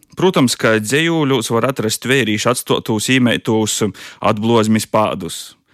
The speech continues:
Kā jau divu cilvēku savstarpējos attīcības, to emociju amplitūda ir no mīreigas viesmenis līdz, eh, jūras bangom. Krojuma septiņdesmit sastajā lapas pusē atradu tādu kā, eh, metaforu liniju mūsdīnu sīvītam.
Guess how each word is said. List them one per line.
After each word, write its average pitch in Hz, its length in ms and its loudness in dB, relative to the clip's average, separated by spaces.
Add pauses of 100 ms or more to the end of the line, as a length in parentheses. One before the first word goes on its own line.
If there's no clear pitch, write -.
(200)
Kā 104 160 2
jau 117 160 4
divu 123 240 0
cilvēku 120 500 -2
savstarpējos 107 800 0
attīcības, 120 840 0
to 123 160 2
emociju 120 440 2
amplitūda 117 640 0
ir 113 240 2
no 117 140 2
mīreigas 113 520 2
viesmenis 123 580 0
līdz, 110 440 0
eh, 110 240 2
jūras 110 420 -2
bangom. 101 520 -2 (600)
Krojuma 151 460 2
septiņdesmit 123 560 0
sastajā 120 420 0
lapas 143 260 -2
pusē 135 340 -2
atradu 120 340 -4
tādu 117 380 0
kā, 101 260 0
eh, 113 320 2 (340)
metaforu 131 680 2
liniju 131 420 2
mūsdīnu 120 560 0
sīvītam. 98 760 -4